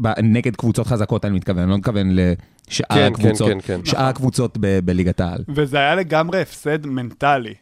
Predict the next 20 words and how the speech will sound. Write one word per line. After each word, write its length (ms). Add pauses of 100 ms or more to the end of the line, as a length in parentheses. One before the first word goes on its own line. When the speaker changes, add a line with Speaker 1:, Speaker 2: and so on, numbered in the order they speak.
Speaker 3:
הפסד 400
שהם 240
פתחו 380
את 120
המשחק 580
רע, 380
ומאז 580
פשוט 420 (520)
נכנסו 320
לסחרחורת 480
של 100
עצמם, 400
גם 200
בראון, 260
התעורר 380
קצת 200
בגרבג', 600
קצת 340
מאוחר 460
מדי. 360